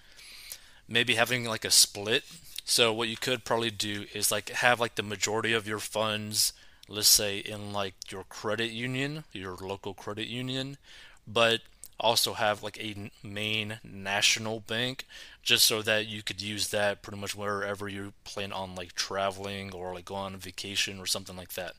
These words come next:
Just because you could find one literally everywhere, right? So for example,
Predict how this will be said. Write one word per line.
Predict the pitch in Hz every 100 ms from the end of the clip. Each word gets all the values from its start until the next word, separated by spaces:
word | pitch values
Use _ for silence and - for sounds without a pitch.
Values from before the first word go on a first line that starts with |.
| - - - - - 104
Just | 107 123 -
because | 120 - 120 113 104 101 - - - - - - - - - - - - - - - -
you | 110
could | 110 110
find | - 117 117 104
one | 104 101 95 -
literally | 104 107 101 95
everywhere, | 98 92 82 90 - -
right? | 98 104
So | -
for | -
example, | 98 117 123 113 92